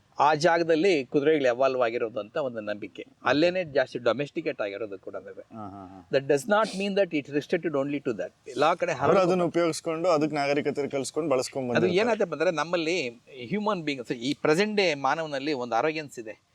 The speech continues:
Speaker 1: ಇವತ್ತೇ ನಾವೆಲ್ಲ ಬಹಳ ಬುದ್ಧಿವಂತರು,
Speaker 2: ಹ್ಮ್,
Speaker 1: ಹಿಂದೆ
Speaker 2: correct.
Speaker 1: ಅಷ್ಟೊಂದು ಬುದ್ಧಿವಂತರು ಇರ್ಲಿಲ್ಲ, ಅಷ್ಟೊಂದು ಮೊಬಿಲಿಟಿ ಇರ್ಲಿಲ್ಲ ಅಂತ. ಆದ್ರೆ ಈಗೆಲ್ಲ ಗೊತ್ತಾಗ್ತಿಯಲ್ಲ, ಏನೋ ನಮ್ಮ ಸಾಗರೋತ್ತರ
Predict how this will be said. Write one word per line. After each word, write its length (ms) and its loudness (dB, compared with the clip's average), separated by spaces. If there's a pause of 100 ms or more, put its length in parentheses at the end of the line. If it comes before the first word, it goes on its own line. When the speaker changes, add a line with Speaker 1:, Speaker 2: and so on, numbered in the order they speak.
(320)
Speaker 1:
ಇವತ್ತೇ 440 4
ನಾವೆಲ್ಲ 440 0
ಬಹಳ 280 -2
ಬುದ್ಧಿವಂತರು, 1000 -2
Speaker 2:
ಹ್ಮ್, 160 -10
Speaker 1:
ಹಿಂದೆ 260 -4
Speaker 2:
correct. 260 0
Speaker 1:
ಅಷ್ಟೊಂದು 280 -10
ಬುದ್ಧಿವಂತರು 440 -12
ಇರ್ಲಿಲ್ಲ, 300 -4
ಅಷ್ಟೊಂದು 340 -10
ಮೊಬಿಲಿಟಿ 400 -6
ಇರ್ಲಿಲ್ಲ 320 -6
ಅಂತ. 240 -14 (680)
ಆದ್ರೆ 220 2
ಈಗೆಲ್ಲ 600 2
ಗೊತ್ತಾಗ್ತಿಯಲ್ಲ, 680 -2
ಏನೋ 380 -4
ನಮ್ಮ 440 0
ಸಾಗರೋತ್ತರ 720 0